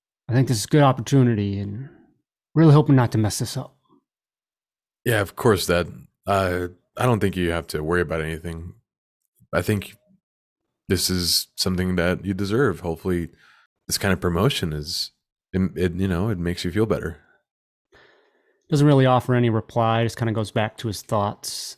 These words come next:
Speaker 1: and enjoy your quick meal before heading off to, into the offices. Both of you.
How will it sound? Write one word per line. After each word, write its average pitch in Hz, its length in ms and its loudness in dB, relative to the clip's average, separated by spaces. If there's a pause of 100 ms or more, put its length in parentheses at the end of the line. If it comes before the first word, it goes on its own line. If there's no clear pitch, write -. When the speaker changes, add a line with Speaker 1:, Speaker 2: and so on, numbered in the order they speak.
(140)
Speaker 1:
and 107 760 -12 (1500)
enjoy 165 260 6
your 160 120 6
quick 147 260 0
meal 135 480 4 (160)
before 123 600 2
heading 127 280 2
off 117 320 0
to, 110 560 0 (760)
into 131 220 4
the 127 120 4
offices. - 640 -4 (640)
Both 127 240 2
of 98 80 -4
you. 104 180 -6